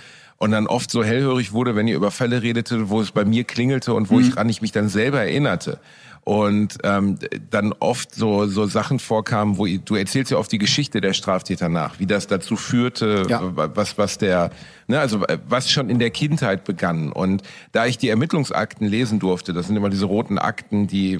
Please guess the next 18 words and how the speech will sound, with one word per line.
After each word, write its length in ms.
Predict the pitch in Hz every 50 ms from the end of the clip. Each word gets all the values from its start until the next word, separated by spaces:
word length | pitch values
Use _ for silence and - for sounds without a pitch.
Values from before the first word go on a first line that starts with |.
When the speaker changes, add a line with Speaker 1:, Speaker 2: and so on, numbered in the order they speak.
| - -
Speaker 1:
man 260 | - 92 98 90 90
vielleicht 320 | 82 - - 95 92 92 -
aus 160 | 76 90 -
Gerichtsprozessen 680 | - 90 113 117 - - 110 98 - 107 95 - 104 95
kennt, 280 | - 107 101 107 -
wo 60 | -
die 100 | 98 95
gesamte, 380 | 85 95 95 82 104 110 120 113
der 80 | 110 101
gesamte 360 | 95 90 107 123 139 - 127
Fall 320 | - - 98 98 107 113
plus 320 | 107 - - 120 131 127 -
die 140 | - 107
Vita 220 | 95 120 117 - 101
des 140 | 90 98 -
Straftäters 580 | - - 98 117 - - 104 - 87 - -
aufgeführt 580 | - - 117 113 - 113 - - - 90 87 -
ist, 240 | 107 127 127 -